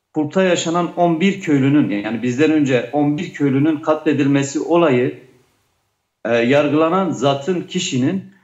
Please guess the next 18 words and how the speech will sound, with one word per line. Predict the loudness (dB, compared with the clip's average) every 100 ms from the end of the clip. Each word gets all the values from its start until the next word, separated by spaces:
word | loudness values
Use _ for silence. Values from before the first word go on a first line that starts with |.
| _ _ -6
e, | -2 0 2 2 4 2 2 -4 -16 _ _ _ -4
eğer | 0 2 0 -6 -2
gerçekten | -2 0 -4 -2 -2 -2 -4
olayın | 0 0 0
üzerine | -2 0 0
gidilseydi, | -2 -2 -2 -2 2 2 2 0
bu | -2 -2 -10 -20 -10
kişi | -6 -2 0
cezalandırılsaydı | 2 2 2 2 2 0 0 -2 -2 -4 -6
ki | -6 -6 0
öyle | 2 2 2
bir | 2 2 -2 -16 _ -8
şey | -4 -2
olmayacaktı | 2 2 4 2 0 -4 -6
zaten. | -4 -4 -4 -4
Daha | -2 -2
sonra | -2 0 2 0
bu | -2 -4